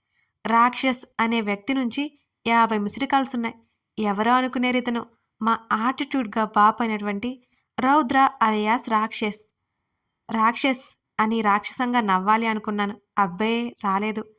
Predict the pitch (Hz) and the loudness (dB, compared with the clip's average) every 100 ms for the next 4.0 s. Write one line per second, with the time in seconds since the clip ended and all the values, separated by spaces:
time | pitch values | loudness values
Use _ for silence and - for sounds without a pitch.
0 | _ _ _ - 233 233 214 208 202 247 | _ _ _ 2 4 4 2 -2 -4 -2
1 | 254 247 247 233 262 254 _ _ - 233 | 0 0 -2 -4 -6 -6 _ _ -4 -2
2 | 233 208 226 233 254 240 226 - 220 220 | 0 0 0 0 0 0 -2 0 0 2
3 | 208 196 170 196 208 220 208 202 208 214 | 0 -4 -4 -4 -2 -4 -4 -2 -4 -6